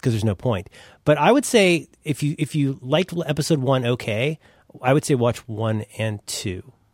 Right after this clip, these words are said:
And that will give you a good sense of whether you wanna go in. 'Cause the chances, chances are, if you're like me, there's no question. You're gonna plow through the whole thing. I found, I found it, I found it extremely compelling. And then I'll just say, I mean, here's your, here's your cookie. If you can make it through to episode nine, you're in for something pretty special.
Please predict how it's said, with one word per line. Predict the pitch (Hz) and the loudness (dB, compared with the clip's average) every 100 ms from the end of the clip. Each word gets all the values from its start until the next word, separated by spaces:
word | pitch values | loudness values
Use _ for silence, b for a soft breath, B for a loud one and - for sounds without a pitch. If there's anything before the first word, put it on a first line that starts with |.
| _ _ | _ _
And | 123 131 | 0 4
that | 139 143 | 4 2
will | 139 | 0
give | 139 | 2
you | 123 | 0
a | 113 | 0
good | 117 - | -2 0
sense | 110 98 | -2 -2
of | 110 107 | -4 -4
whether | 104 104 | -4 -4
you | 101 | -4
wanna | 98 101 | -4 -4
go | 95 98 98 | -4 -4 -4
in. | 95 | -6
'Cause | - 139 104 | -2 -2 -2
the | 139 | -4
chances, | - 175 - 175 | 2 2 2 -4
chances | - 202 175 | 0 0 4
are, | 185 | 4
if | 170 | 4
you're | 135 | 2
like | 135 - | 0 0
me, | 135 135 131 b b b | 0 0 0 b b b
there's | 127 110 | -2 0
no | 120 | 0
question. | - 95 - 95 | 0 -4 -4 -6
You're | 104 | -4
gonna | 104 | -4
plow | 95 104 | -2 -2
through | 95 98 | -2 -6
the | 92 | -6
whole | 92 | -8
thing. | - 82 107 _ _ _ - | -8 -10 -12 _ _ _ 0
I | 143 | 4
found, | 180 165 | 6 6
I | 160 | 6
found | 180 175 | 6 4
it, | 156 | 4
I | 139 | 2
found | 165 | 2
it | 143 | 2
extremely | 120 - 139 127 | 0 0 0 0
compelling. | 117 107 110 101 B B B - | -2 0 0 0 B B B 4
And | 262 | 8
then | |
I'll | 294 | 8
just | 269 269 | 8 2
say, | 233 208 196 196 | 4 4 4 2
I | 156 | 2
mean, | 156 147 | 2 2
here's | 160 147 | 2 2
your, | 143 | 2
here's | 151 | 2
your | 131 | 0
cookie. | 147 - 107 101 b b - | 0 0 -4 -6 b b -2
If | 156 | 0
you | |
can | 175 | 4
make | 165 156 | 4 2
it | |
through | 147 156 135 | 0 2 4
to | |
episode | 123 120 131 110 | 2 0 0 0
nine, | 117 113 104 | 0 0 0
you're | 104 | -2
in | |
for | 95 | -4
something | 101 92 92 | -6 -6 -8
pretty | 104 92 | -12 -16
special. | - 98 - - | -14 -16 -16 -20